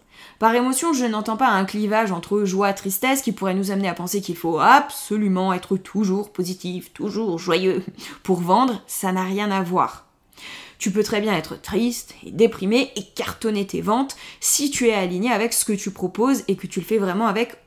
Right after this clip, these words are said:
authenticité. Je cherche plutôt à différencier plaisir contre déplaisir à faire les choses. Énergie de manque contre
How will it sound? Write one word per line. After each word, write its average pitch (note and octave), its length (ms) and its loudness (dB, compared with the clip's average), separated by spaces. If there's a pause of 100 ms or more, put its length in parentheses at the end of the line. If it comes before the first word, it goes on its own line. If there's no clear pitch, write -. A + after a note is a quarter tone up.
authenticité. G3+ 960 0 (640)
Je A3 140 -2
cherche E4 340 0
plutôt A3+ 580 0 (140)
à G#3+ 120 4
différencier G#3+ 720 0
plaisir B3+ 800 0
contre A#3+ 560 0 (100)
déplaisir G3+ 1160 0
à G3+ 120 0
faire F#3+ 180 -4
les F#3+ 100 -2
choses. F#3 420 -6 (420)
Énergie A#3 760 2 (240)
de F#3 220 4
manque G3+ 580 2
contre A#3+ 320 -2